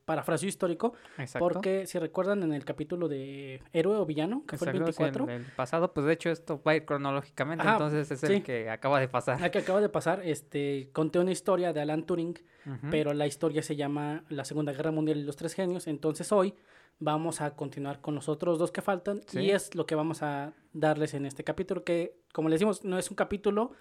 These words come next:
Speaker 2: Ajá.
Speaker 1: no es el capítulo veinticinco, es un extra.
Speaker 2: Es, es una continuación
Speaker 1: Ajá.
Speaker 2: de esta sección, parafrase-, eh, para-, parafraseo histórico.
Speaker 1: <laughs> Sí.
Speaker 2: Y pues la neta sí está, está chido, las historias que te has aventado están chidas, entonces pues va, yo creo que estamos esperando
Speaker 1: Sí.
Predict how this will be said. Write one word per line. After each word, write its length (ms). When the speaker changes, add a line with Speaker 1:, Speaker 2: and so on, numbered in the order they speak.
Speaker 2:
Ajá. 220
Speaker 1:
no 80
es 80
el 60
capítulo 340
veinticinco, 380
es 100
un 120
extra. 320
Speaker 2:
Es, 420
es 60
una 200
continuación 500
Speaker 1:
Ajá. 80
Speaker 2:
de 100
esta 220
sección, 320
parafrase-, 500
eh, 100
para-, 220
parafraseo 540
histórico. 420
Speaker 1:
<laughs> 160
Sí. 380
Speaker 2:
Y 120
pues 140
la 80
neta 240
sí 160
está, 580
está 180
chido, 380
las 180
historias 520
que 80
te 80
has 200
aventado 320
están 200
chidas, 300
entonces 380
pues 260
va, 140
yo 120
creo 200
que 60
estamos 340
esperando 640
Speaker 1:
Sí. 300